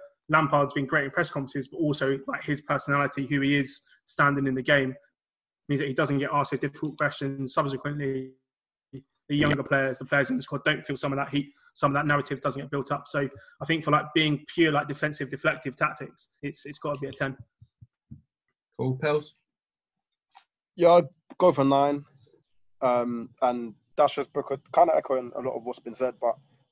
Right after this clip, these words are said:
Speaker 3: the probably negative, only negative for me is just maybe not feeling, I, I get the,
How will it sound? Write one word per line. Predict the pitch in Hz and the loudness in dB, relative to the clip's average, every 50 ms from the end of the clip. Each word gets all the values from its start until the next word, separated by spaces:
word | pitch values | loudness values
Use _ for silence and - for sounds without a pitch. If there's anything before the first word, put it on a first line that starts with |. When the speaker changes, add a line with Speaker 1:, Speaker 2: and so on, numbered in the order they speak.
| - - | -8 -8
Speaker 3:
the | - | -8
probably | - - - 147 147 151 147 139 135 _ _ _ _ _ _ _ - - _ _ 139 | 0 0 -2 0 0 -2 -2 -4 -4 _ _ _ _ _ _ _ -20 -20 _ _ -10
negative, | 127 127 135 147 147 139 143 139 - 131 120 - - | -8 -4 0 0 2 2 2 0 -2 -6 -4 0 2
only | 147 147 135 135 | 4 4 4 2
negative | 131 131 127 127 120 - - | 0 0 -2 -4 -8 -8 -10
for | - 127 | -12 -8
me | 131 139 139 | -6 -4 -4
is | 135 127 117 | -4 -4 -4
just | 127 127 113 - - _ _ _ _ _ _ _ _ _ _ _ _ _ _ _ _ _ _ _ - | -6 -10 -10 -10 -16 _ _ _ _ _ _ _ _ _ _ _ _ _ _ _ _ _ _ _ -2
maybe | 139 143 156 160 160 143 156 151 | 2 4 6 6 6 4 4 2
not | 156 160 160 135 - - | 4 6 6 6 4 2
feeling, | - - 156 151 143 139 135 - | 2 4 6 6 8 6 6 6
I, | 147 160 - - - - | 6 4 4 4 2 2
I | 147 | 6
get | 143 196 185 - | 8 8 6 6
the, | 160 139 | 4 -4